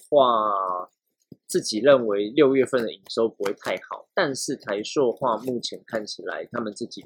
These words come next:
预估还不错，所以一则以喜，一则以忧啊。<laughs> 好，下一个是鸿海。鸿海在二零二一年五月份的合并营收是四千五百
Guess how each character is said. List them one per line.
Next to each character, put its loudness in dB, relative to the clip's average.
预 -8
估 -6
还 -4
不 -12
错， 2
所 0
以 -2
一 -4
则 0
以 -10
喜， -10
一 -6
则 -4
以 -12
忧 2
啊。 -6
<laughs> -4
好， -8
下 -2
一 -4
个 -6
是 -4
鸿 -8
海。 -10
鸿 -2
海 0
在 4
二 2
零 -2
二 4
一 -2
年 -6
五 -12
月 2
份 -4
的 -6
合 -6
并 -4
营 -16
收 -4
是 -8
四 0
千 -2
五 -4
百 -2